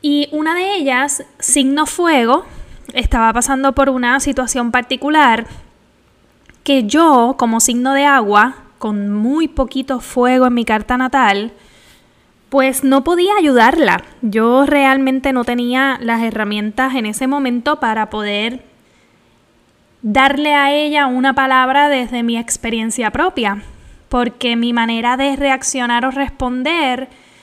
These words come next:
es a través del agua y del aire, no del fuego. Particularmente comencé a darme cuenta que los signos fuego tenían una manera única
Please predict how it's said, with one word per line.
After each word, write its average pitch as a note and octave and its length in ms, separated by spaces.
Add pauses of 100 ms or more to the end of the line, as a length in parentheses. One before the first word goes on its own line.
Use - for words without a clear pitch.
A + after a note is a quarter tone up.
(320)
es B3 440 (100)
a A#3 140
través A3 300
del A3 140
agua G#3+ 500 (100)
y B3 160
del G#3+ 220
aire, A#3 460 (540)
no A#3 220
del B3 220
fuego. A3+ 680 (640)
Particularmente B3+ 1700 (200)
comencé A3+ 760
a A#3+ 100
darme B3 300
cuenta B3+ 640 (460)
que A#3+ 140
los B3 160
signos B3 440
fuego A#3+ 920
tenían B3 960 (460)
una B3 220
manera B3+ 840 (720)
única A#3+ 720